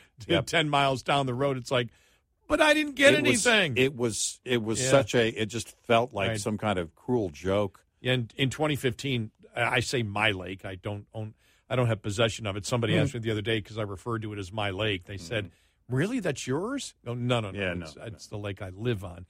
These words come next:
Speaker 2: Mm-hmm.
Speaker 1: That's not the pond behind me, but it's the actual lake, which, uh,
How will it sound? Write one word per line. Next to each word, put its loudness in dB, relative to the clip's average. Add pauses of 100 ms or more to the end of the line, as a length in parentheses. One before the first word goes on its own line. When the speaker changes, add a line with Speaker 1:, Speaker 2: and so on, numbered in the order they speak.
Speaker 2:
Mm-hmm. -20
Speaker 1:
That's 0
not 4
the -8
pond 0
behind -6
me, -10
but -12
it's -16
the -12 (420)
actual -2
lake, 0
which, -8
uh, -6